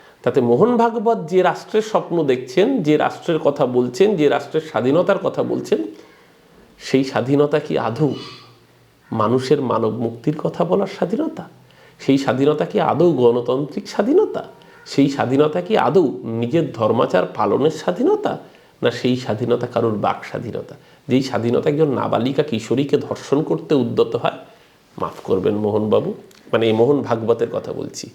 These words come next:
লালের কথা বলছি না। লালের কাছে আমাদের কোনো প্রত্যাশা নেই, ধর্ষকের কাছে কোনো প্রত্যাশা থাকে না। বিজেপি ধর্ষকের সমর্থক, উন্নয়ের ধর্ষক বিধায়কের সমর্থনে মিছিল করে,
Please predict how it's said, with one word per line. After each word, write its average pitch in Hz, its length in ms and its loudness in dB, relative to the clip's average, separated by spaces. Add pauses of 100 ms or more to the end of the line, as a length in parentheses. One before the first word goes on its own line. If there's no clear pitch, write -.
(140)
লালের 107 340 2
কথা - 260 -2
বলছি 120 260 -4
না। 110 80 -2
লালের 110 340 2
কাছে 196 220 2
আমাদের 233 260 2
কোনো 151 180 2
প্রত্যাশা 117 480 -6
নেই, 95 120 -2 (400)
ধর্ষকের 113 480 0
কাছে 156 200 2
কোনো 240 160 -2
প্রত্যাশা - 460 -2
থাকে - 320 -12
না। - 60 -16 (480)
বিজেপি 175 300 4
ধর্ষকের 202 400 0
সমর্থক, 123 500 -2 (460)
উন্নয়ের 143 400 6
ধর্ষক 127 300 0
বিধায়কের 127 480 2
সমর্থনে 120 440 0
মিছিল 117 320 0
করে, 113 280 4